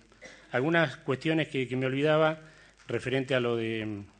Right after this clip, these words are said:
Santiago Maldonado, que obviamente seguimos insistiendo en la aparición con vida de este chico. Repudiamos todos los hechos, este, que se han hecho en las diferentes marchas porque creemos justamente en el reclamo, un reclamo,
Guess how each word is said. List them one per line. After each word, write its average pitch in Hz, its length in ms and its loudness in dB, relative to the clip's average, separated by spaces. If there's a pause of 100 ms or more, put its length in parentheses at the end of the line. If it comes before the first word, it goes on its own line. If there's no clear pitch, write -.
(260)
Santiago 127 380 -2
Maldonado, 127 560 2
que 117 100 -6
obviamente 123 640 -2
seguimos 120 520 -2
insistiendo 123 500 -2
en 113 60 -2
la 107 60 -2
aparición 110 440 -4
con 113 160 -4
vida 127 400 -2 (640)
de 117 80 -6
este 123 200 -4
chico. 160 460 -2 (360)
Repudiamos 131 720 2
todos 131 200 2
los 123 160 0
hechos, 139 560 -2 (480)
este, 117 260 -6
que 117 120 -4
se - 140 -4
han 131 80 0
hecho 135 220 -4
en 120 120 -2
las 110 100 -2
diferentes 120 420 -4
marchas 139 380 -4
porque 131 540 4 (580)
creemos 131 640 0 (100)
justamente 127 720 0
en 113 80 -2
el 113 80 -4
reclamo, 123 480 0
un 185 80 -6
reclamo, 113 640 -2